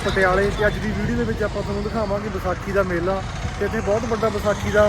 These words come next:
ਮੇਲਾ ਲੱਗਿਆ ਹੋਇਆ, ਜਿਹੜਾ ਕਿ ਹਰੇਕ ਸਾਲ ਲੱਗਦਾ ਹੈ। ਗੁਰਦੁਆਰਾ ਸ਼੍ਰੀ ਗੁਰੂ ਤੇਗ ਬਹਾਦਰ ਸਾਹਿਬ ਪਾਤਸ਼ਾਹੀ ਨੌਵੀਂ, ਪਿੰਡ ਬਹਾਦਰਗੜ੍ਹ ਵਿਖੇ।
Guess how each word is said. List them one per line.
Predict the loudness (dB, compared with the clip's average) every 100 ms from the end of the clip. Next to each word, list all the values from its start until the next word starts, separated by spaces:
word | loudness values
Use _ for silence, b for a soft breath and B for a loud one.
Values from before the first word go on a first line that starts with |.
| 4
ਮੇਲਾ | 4 4
ਲੱਗਿਆ | 4 4 2
ਹੋਇਆ, | 6 6
ਜਿਹੜਾ | 6 2
ਕਿ | 2 0
ਹਰੇਕ | 2 2 2
ਸਾਲ | 2
ਲੱਗਦਾ | 2 2 2 0
ਹੈ। | 0 -4 -6 -6 -4
ਗੁਰਦੁਆਰਾ | -2 0 2 4
ਸ਼੍ਰੀ | 2 -2
ਗੁਰੂ | -2 -4 0
ਤੇਗ | 2 2
ਬਹਾਦਰ | 0 0 -2 -2
ਸਾਹਿਬ | -2 0 -2 -4 -8 -10 -6
ਪਾਤਸ਼ਾਹੀ | -2 -2 -2 -2
ਨੌਵੀਂ, | 0 0 -2 -2 -6 -8 -8 -4
ਪਿੰਡ | -2 0
ਬਹਾਦਰਗੜ੍ਹ | 2 2 0 0 0
ਵਿਖੇ। | 0 -2 -4